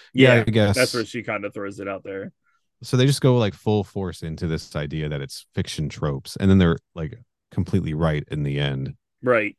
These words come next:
Speaker 1: Uh,
Speaker 2: which is
Speaker 1: it
Speaker 2: where
Speaker 1: was
Speaker 2: we've had the similarities to Scream, where it
Speaker 1: Yeah,
Speaker 2: kinda was
Speaker 1: which
Speaker 2: the same.
Speaker 1: was lucky. Um,
Speaker 2: Yeah, 'cause if they were wrong, they would just all be
Speaker 1: Right. What I wanted to touch on was when they were at Zeke's garage and he's making them all do the test with
Speaker 2: The
Speaker 1: the,
Speaker 2: drugs.
Speaker 1: uh,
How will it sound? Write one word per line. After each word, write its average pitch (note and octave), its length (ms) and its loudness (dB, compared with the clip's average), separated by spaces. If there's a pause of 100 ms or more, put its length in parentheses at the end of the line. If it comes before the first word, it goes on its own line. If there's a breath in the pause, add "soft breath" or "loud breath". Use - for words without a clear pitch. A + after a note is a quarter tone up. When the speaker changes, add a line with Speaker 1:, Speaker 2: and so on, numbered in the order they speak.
(140)
Speaker 1:
Uh, C3 80 2
Speaker 2:
which C#3 160 4
is C#3 120 2
Speaker 1:
it - 20 6
Speaker 2:
where C3 180 6
Speaker 1:
was - 0 -
Speaker 2:
we've A#2+ 280 2
had B2+ 200 -4
the A2+ 60 -6
similarities G#2+ 560 -2
to B2 60 -12
Scream, A2 540 -8 (500)
where A2+ 160 0
it D#2+ 40 2
Speaker 1:
Yeah, C#2 60 0
Speaker 2:
kinda G2+ 240 -2
was G#2 200 2
Speaker 1:
which - 60 -12
Speaker 2:
the G2+ 100 -8
same. G2+ 260 -2
Speaker 1:
was F2+ 140 6
lucky. E2+ 480 2 (1000)
Um, G2+ 480 6
Speaker 2:
Yeah, D3+ 140 8
'cause C#3 140 4
if C#3 80 6
they F3 100 6
were C#3+ 100 8
wrong, A#2+ 380 6
they A2 120 2
would G#2 220 -8
just G2+ 180 -12
all G2 160 -2
be F#2+ 280 -12 (800)
Speaker 1:
Right. D2 280 -2 (1040)
What B2 100 8
I B2+ 40 10
wanted C3+ 160 8
to B2 80 8
touch - 340 0
on F2 220 4
was D#2+ 200 2
when E2+ 120 2
they E2 80 2
were D#2+ 100 0
at D#2 280 -2
Zeke's D#2+ 320 -8
garage D2 680 -2
and D#2 140 -6
he's D2 240 -6
making D#2 300 -2
them D2 140 -2
all C#2+ 240 0
do C2+ 560 -4
the - 120 -6
test - 540 -6
with D2 280 -6
Speaker 2:
The G#2+ 60 -4
Speaker 1:
the, - 20 -4
Speaker 2:
drugs. C2 400 -2
Speaker 1:
uh, - 40 -12